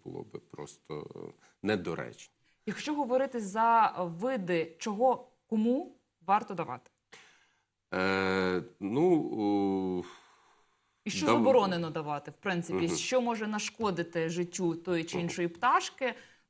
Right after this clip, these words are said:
Speaker 2: Той ж самий хліб, е, варто замінити на щось і-, інше?
Speaker 1: Можливо, так. Якщо така можливість є, звичайно, ми можемо. Але якщо, о, ми дамо, е, шматок білого підсушеного хлібу,
Speaker 2: Мгм.
Speaker 1: е, це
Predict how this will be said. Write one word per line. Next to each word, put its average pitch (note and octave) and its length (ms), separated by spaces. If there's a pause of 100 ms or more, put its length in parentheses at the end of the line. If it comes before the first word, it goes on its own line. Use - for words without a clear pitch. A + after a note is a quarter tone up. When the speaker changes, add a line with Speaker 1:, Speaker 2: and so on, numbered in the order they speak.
Speaker 2:
Той A3+ 120
ж A3+ 60
самий F3+ 420
хліб, B3+ 440
е, F#3+ 180
варто F3+ 380
замінити F3+ 480
на E3+ 140
щось F3+ 300
і-, F3+ 160 (160)
інше? G#3 220
Speaker 1:
Можливо, C3+ 480
так. G2+ 300
Якщо - 260
така - 220
можливість F#3 640
є, D3 100
звичайно, G#2+ 480
ми F#2+ 120
можемо. D#2+ 480
Але G#3 200
якщо, F3 320
о, A#2 720
ми A#2 180
дамо, A2+ 760
е, F#2+ 40
шматок G2 440
білого F#2+ 520
підсушеного F#2+ 720
хлібу, A2+ 560 (260)
Speaker 2:
Мгм. F#3 220
Speaker 1:
е, F#2+ 80
це A2+ 460